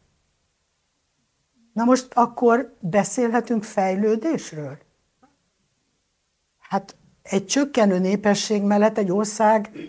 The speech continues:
kihalásra van ítélve. Bocsánat, egy kicsit durva, tudom, mert hol van az még, remélhetőleg valaha megfordul a trend, de hát egy fejlett,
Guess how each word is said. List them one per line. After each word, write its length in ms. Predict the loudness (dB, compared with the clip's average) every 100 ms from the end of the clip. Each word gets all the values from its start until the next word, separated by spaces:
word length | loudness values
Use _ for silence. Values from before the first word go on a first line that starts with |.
| -18 _ _ _
kihalásra 760 | -20 0 2 4 4 0 -4 -2
van 180 | 0
ítélve. 420 | -2 -2 -4 -2 -2
Bocsánat, 420 | -6 -4 -4 -2
egy 80 | -2
kicsit 320 | -2 -2 0
durva, 540 | 4 4 4 0 -2
tudom, 320 | -2 -2 0
mert 180 | -2 -8 -14 -6
hol 240 | 6 8
van 180 | 8 6
az 200 | 4 2
még, 380 | 4 6 6 4 -12
remélhetőleg 840 | 0 2 4 4 4 4 4 4 2 -10 -20 -20 -20 _ -10 -4 0
valaha 320 | 4 4 6
megfordul 600 | 4 2 2 2 4 2
a 120 | 0
trend, 480 | 0 0 0 -2 -6 -20 _ _ _ _ _ _ _ _
de 380 | -4 0 2 2
hát 400 | 4 2 2 -18 -20 _ _ _
egy 400 | -2 -2 -2 -6 _ _
fejlett, 840 | 4 6 8 8 8 6 2 -20